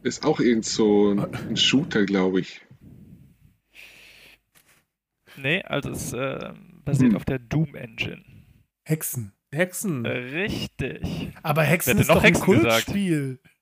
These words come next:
Speaker 1: Hexen vierundsechzig, ja. Das hab
Speaker 2: Hat
Speaker 1: sogar
Speaker 2: das eine
Speaker 1: ich mal
Speaker 2: gute
Speaker 1: gespielt.
Speaker 2: Bewertung bekommen?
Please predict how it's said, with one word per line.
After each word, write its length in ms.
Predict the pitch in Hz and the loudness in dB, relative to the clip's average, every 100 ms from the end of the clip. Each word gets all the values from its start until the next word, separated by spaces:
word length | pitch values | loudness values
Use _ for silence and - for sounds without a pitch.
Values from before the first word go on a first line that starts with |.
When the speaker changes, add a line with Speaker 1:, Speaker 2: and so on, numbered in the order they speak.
| _ | _
Speaker 1:
Hexen 420 | - - - - 139 | -4 -2 -2 -8 0
vierundsechzig, 840 | 135 131 113 117 135 - 110 95 | 2 4 4 2 2 -2 -2 2
ja. 240 | 98 110 - - - - _ _ | 2 0 -4 -12 -12 -16 _ _
Das 180 | - - | -6 -4
hab 80 | - | -2
Speaker 2:
Hat 60 | |
Speaker 1:
sogar 140 | - 131 | 0 0
Speaker 2:
das 60 | 127 | 2
eine 80 | |
Speaker 1:
ich 120 | 165 180 | 2 2
mal 100 | 147 | 2
Speaker 2:
gute 100 | 120 | 4
Speaker 1:
gespielt. 420 | - 101 110 90 | 2 0 -2 -4
Speaker 2:
Bewertung 100 | - | -10
bekommen? 400 | 233 - 233 | -12 -6 -6